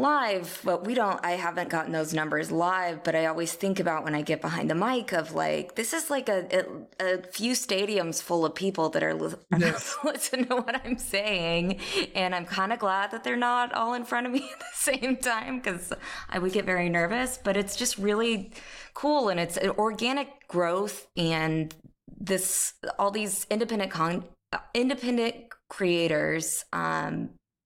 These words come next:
Speaker 1: that are just rising up like you and I, and that's been really exciting to watch. And I feel like, uh, it's a big threat to traditional media. But how did you, um, how do you think the Depp v. Heard trial really changed this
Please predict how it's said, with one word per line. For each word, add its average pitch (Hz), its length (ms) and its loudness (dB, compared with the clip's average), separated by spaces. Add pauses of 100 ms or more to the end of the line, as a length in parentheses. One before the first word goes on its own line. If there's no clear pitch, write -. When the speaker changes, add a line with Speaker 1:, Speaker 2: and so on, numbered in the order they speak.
(160)
Speaker 1:
that 165 580 2
are 160 220 0
just 165 320 0
rising 160 540 0
up 160 440 -2
like 165 180 -2
you 165 140 2
and 160 100 2
I, 160 200 2
and 151 120 0
that's 151 220 -6
been 185 240 -2
really 175 240 2
exciting - 460 -2
to - 80 -4
watch. - 500 -6
And 160 160 -2
I 160 80 -4
feel 165 220 -4
like, 165 320 -2
uh, 160 300 -4 (580)
it's 175 180 -2
a 170 80 2
big 165 640 2 (160)
threat - 560 -2
to 156 280 -2
traditional - 500 -4
media. - 500 0 (360)
But - 100 -2
how 302 240 0
did 330 220 -4
you, 247 440 2 (100)
um, 170 600 0 (500)
how - 160 0
do 349 60 2
you 349 140 2
think 220 500 -2
the 196 100 2
Depp 175 360 0
v. 180 140 4
Heard 170 300 0
trial 156 460 2
really 175 360 2
changed 160 800 0
this - 640 0